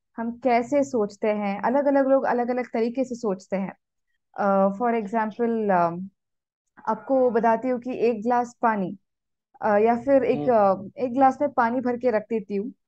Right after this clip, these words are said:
Speaker 1: तो एक आदमी आ-, आके बोलते हैं कि ये आधा, अ, खाली है, एक और आदमी आके बोलते हैं कि ये आधा फुल है। So, एक आदमी बोलते हैं कि ये तो पीने के लिए काफी है, एक आदमी का वो थर्स्ट यानी प्यास जो है, वो खत-, वो,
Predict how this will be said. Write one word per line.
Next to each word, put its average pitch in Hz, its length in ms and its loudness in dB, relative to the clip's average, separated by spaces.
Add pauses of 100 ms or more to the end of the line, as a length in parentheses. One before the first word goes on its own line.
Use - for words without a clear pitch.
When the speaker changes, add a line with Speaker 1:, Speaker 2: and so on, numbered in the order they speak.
(100)
Speaker 1:
तो 247 80 4
एक 254 220 2
आदमी 254 280 2
आ-, 220 400 0
आके 254 180 -2
बोलते 233 300 0
हैं 311 80 -2
कि 311 80 -8
ये 254 160 0
आधा, 214 720 0
अ, 170 40 -2
खाली 226 460 -6
है, 233 220 -4 (440)
एक 240 160 -4
और 262 140 6
आदमी 247 280 2
आके 247 180 -4
बोलते 240 260 0
हैं 285 60 -6
कि 294 80 -8
ये 269 100 -2
आधा 214 380 2
फुल 240 380 -4
है। 208 260 -4 (1400)
So, 214 400 0
एक 240 200 -2
आदमी 269 200 2
बोलते 262 300 2
हैं 277 80 -4
कि 285 80 -6
ये 269 140 0
तो 277 140 -2
पीने 247 340 -2
के 285 120 -2
लिए 269 120 0
काफी 240 380 0
है, 233 260 -4 (200)
एक 214 180 -2
आदमी 214 220 0
का 240 180 0
वो 196 440 0
थर्स्ट 226 420 -4
यानी 208 300 -2
प्यास 233 280 0
जो 240 80 0
है, 233 120 0
वो 214 180 -2
खत-, 240 260 -8
वो, 220 480 4